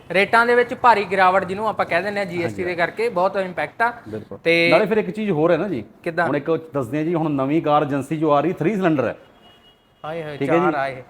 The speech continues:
Speaker 2: Dzire ਹੈ, Swift ਹੈ, ਉਹ ਥ੍ਰੀ ਸਿਲੰਡਰ ਆ ਰਹੀ ਹੈ।
Speaker 1: ਹਾਂ।
Speaker 2: ਵੀ ਆਪਾਂ ਕਹਿ ਦਈਏ, ਬੇਸ਼ੱਕ ਉਹਨਾਂ ਨੇ ਐਵਰੇਜ ਵਧਾਈ ਹੈ, ਪਰ ਕਾਰ ਉਨੀ ਜ਼ਿਆਦਾ ਸੋਲਿਡ ਨਹੀਂ ਹੈ, ਉਹ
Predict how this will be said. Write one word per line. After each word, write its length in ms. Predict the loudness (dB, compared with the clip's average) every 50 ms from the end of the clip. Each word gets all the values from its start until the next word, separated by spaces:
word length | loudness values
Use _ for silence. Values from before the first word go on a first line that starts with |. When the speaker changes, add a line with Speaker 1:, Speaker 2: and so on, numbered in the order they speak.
| -6
Speaker 2:
Dzire 160 | -4 0 4 6
ਹੈ, 340 | 8 8 8 8 6 4 2 2
Swift 200 | 0 0 2 2
ਹੈ, 40 | -2
ਉਹ 40 | 0
ਥ੍ਰੀ 220 | 2 0 0 0
ਸਿਲੰਡਰ 260 | 0 -2 0 2 6
ਆ 100 | 6 6
ਰਹੀ 220 | 6 4 -2 -6 -8
ਹੈ। 60 | -6 -4
Speaker 1:
ਹਾਂ। 200 | -4 -4 -4 -6 -12 -18 _
Speaker 2:
ਵੀ 60 | -6
ਆਪਾਂ 180 | -6 -2 -2 -2
ਕਹਿ 140 | 2 2 2
ਦਈਏ, 180 | 2 2 0 0
ਬੇਸ਼ੱਕ 400 | 2 2 2 2 2 0 -2 -2
ਉਹਨਾਂ 140 | 0 0 2
ਨੇ 80 | 4
ਐਵਰੇਜ 180 | 4 4 2 2
ਵਧਾਈ 340 | 2 2 2 2 4 2 2
ਹੈ, 180 | 0 0 -2 -6 -14 -20 -20 -20 _ _
ਪਰ 120 | 4 4 4
ਕਾਰ 460 | 6 6 6 8 8 10 8 8 8 6 4 4 2 2 2
ਉਨੀ 320 | 0 0 2 2 2 2
ਜ਼ਿਆਦਾ 260 | 4 4 6 6 6 4
ਸੋਲਿਡ 340 | 4 2 4 4 6 6
ਨਹੀਂ 300 | 6 6 6 4 4 4
ਹੈ, 80 | 4 4
ਉਹ 120 | 2 2